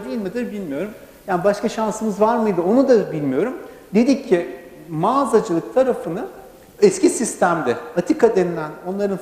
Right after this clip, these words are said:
Fransa'nın sisteminde bırakacağız ve roll out edeceğiz. Big Bang yapmayacağız dedik. Roll out edeceğiz. Şimdi o zamanlar üç yüz mağazadayız. Entegrasyon için işte o M Q serimiz, sekiz tane M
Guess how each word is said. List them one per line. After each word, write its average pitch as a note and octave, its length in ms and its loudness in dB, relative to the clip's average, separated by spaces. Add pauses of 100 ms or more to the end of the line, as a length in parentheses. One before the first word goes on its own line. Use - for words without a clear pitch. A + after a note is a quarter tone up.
Fransa'nın G3 480 -4
sisteminde G3 560 -4
bırakacağız F#3 600 -2 (360)
ve C4 140 4 (120)
roll A#3 180 8
out E3 280 4
edeceğiz. A#2 400 -8 (340)
Big A3+ 120 2 (140)
Bang A#3 260 2
yapmayacağız E3+ 640 0
dedik. - 220 -20 (340)
Roll F#3 160 4
out C#3 240 4
edeceğiz. B2 220 -6
Şimdi D#3+ 240 -6
o F#3 80 4
zamanlar F#3 420 0
üç - 200 -6
yüz D#3+ 120 -6
mağazadayız. C#3 640 -2 (840)
Entegrasyon B3+ 720 4
için G#3 220 -4
işte G#3+ 180 -2
o G#3 60 0
M A3+ 280 0
Q B3+ 120 0
serimiz, G#3 420 -2
sekiz - 440 -4
tane F#3+ 280 0
M F#3 60 0